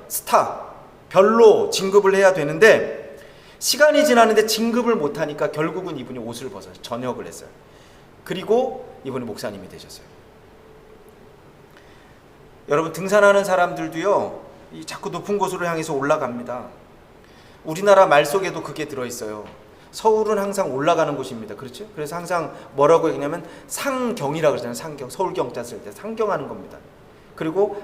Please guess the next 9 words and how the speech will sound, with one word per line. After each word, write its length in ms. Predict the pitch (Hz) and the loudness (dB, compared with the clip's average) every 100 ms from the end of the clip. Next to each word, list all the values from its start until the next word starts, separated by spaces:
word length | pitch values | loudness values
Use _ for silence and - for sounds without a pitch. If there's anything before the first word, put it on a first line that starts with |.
| - | -12
하향입니다. 1080 | - 269 269 240 240 269 269 214 151 170 - - - - - | -4 0 2 0 -2 -4 -2 -2 -2 -2 -4 -12 -20 -18 -10
시골로 360 | 247 247 233 | -4 0 2
내려가는 440 | 139 151 196 185 160 | 4 4 6 4 2
것이에요. 360 | 135 117 123 | -2 -4 -10
그렇죠? 340 | - - - 220 - - - - - - | -12 -16 -16 -16 -20 -20 -20 -20 -12 -2
그 160 | 220 | -2
사실은 640 | 226 294 294 277 285 - - - - | -2 -6 -2 4 4 4 -8 -8 -2
좀 200 | 294 160 | -2 -2
이상해요. 440 | 185 160 120 | -4 -4 -6